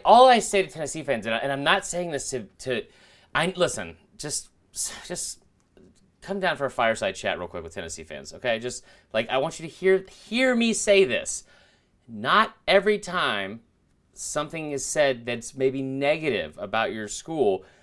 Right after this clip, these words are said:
is it a personal attack on you as a person. You guys are great people, I'm sure. I'm sure. But just because there are concerns does not mean we think your team sucks, that you suck, or whatever.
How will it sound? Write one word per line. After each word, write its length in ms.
is 220
it 80
a 40
personal 680
attack 400
on 180
you 300
as 160
a 60
person. 460
You 120
guys 240
are 80
great 420
people, 440
I'm 120
sure. 500
I'm 140
sure. 380
But 260
just 340
because 320
there 140
are 120
concerns 540
does 140
not 340
mean 200
we 80
think 200
your 100
team 300
sucks, 340
that 140
you 280
suck, 360
or 140
whatever. 680